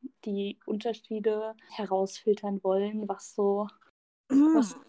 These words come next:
Speaker 1: es so gibt, wenn man vierzehn ist und wenn man, tja, wie auch immer alt ich bin, ist.
Speaker 2: Jo, und ich würde gerne gleich reinkommen, dass weg, weg mit die Vorstellungsrunde. Man kann uns ja kennenlernen, wenn wir hier rumlabern.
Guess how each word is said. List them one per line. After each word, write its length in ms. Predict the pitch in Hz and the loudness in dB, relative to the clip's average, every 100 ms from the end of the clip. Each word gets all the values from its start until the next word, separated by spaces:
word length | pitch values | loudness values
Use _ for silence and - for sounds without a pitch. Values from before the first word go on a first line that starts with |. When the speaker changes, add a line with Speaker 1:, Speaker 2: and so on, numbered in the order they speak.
| - - | -14 -12
Speaker 1:
es 160 | - - | -8 0
so 120 | 226 | 0
gibt, 440 | 190 262 277 - | 2 0 0 -4
wenn 160 | - 208 | -8 -4
man 260 | 208 214 214 | -4 -6 -8
vierzehn 520 | - 240 254 - 226 | -4 -4 -4 -6 -4
ist 180 | 214 - | -2 -2
und 160 | 208 | 2
wenn 140 | 208 214 | 4 4
man, 420 | 214 214 226 214 | 0 -2 -4 -6
tja, 320 | - - 226 202 | -6 0 2 2
wie 100 | 220 | -2
auch 100 | 233 | -4
immer 240 | 226 247 | -2 0
alt 140 | 247 - | -2 -2
ich 280 | 285 - - | -4 -2 0
bin, 480 | 220 214 226 254 - | 2 0 -4 -8 -6
ist. 320 | 233 240 - - _ _ _ | -4 -4 -8 -16 _ _ _
Speaker 2:
Jo, 260 | 247 277 214 | 6 8 6
und 320 | - 240 233 _ - | 2 0 -2 _ -14
ich 140 | 220 | -4
würde 240 | 269 277 | -2 -2
gerne 400 | 247 269 262 247 | 0 0 0 -2
gleich 400 | - 226 247 247 | -4 -2 -2 -2
reinkommen, 460 | 233 254 262 262 254 | -4 -4 -6 -8 -8
dass 240 | 240 - - - | -8 -10 -14 -12
weg, 220 | 196 277 254 | -8 -6 -4
weg 260 | 226 320 | -2 -2
mit 220 | 285 294 | 0 -2
die 80 | 277 | -2
Vorstellungsrunde. 1200 | - 254 - 202 202 208 - 190 190 196 214 247 - | -2 -4 -4 -10 -10 -12 -12 -12 -10 -6 -4 -6 -8
Man 160 | 220 214 | -12 -8
kann 180 | 240 | -6
uns 140 | 226 226 | -6 -8
ja 60 | |
kennenlernen, 440 | 226 247 240 220 214 | -8 -6 -4 -6 -8
wenn 160 | 214 | -12
wir 60 | 208 | -12
hier 100 | 202 | -10
rumlabern. 680 | 196 240 185 165 175 180 202 | -8 -8 -8 -12 -16 -18 -20